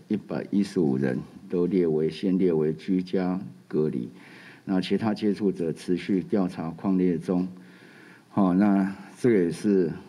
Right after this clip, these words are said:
在，这个是上面看到的哈，是一二零三的公共场所的活动史哈。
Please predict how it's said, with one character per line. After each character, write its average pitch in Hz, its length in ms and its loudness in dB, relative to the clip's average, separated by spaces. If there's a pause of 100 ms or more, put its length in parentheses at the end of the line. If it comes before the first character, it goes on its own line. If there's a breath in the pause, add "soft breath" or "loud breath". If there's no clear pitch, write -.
(100)
在， 87 340 0 (880 loud breath)
这 120 100 2
个 104 140 4
是 110 180 0
上 110 200 0
面 107 160 4
看 104 220 2
到 98 220 2
的 85 160 -2
哈， 87 160 -2
是 90 200 -2
一 107 200 4
二 101 120 4
零 90 200 2
三 107 240 2
的 92 140 2
公 98 180 0
共 101 200 2
场 95 240 0
所 87 240 -2
的 80 200 0
活 85 240 -2
动 90 240 -2
史 - 300 -8
哈。 - 260 -6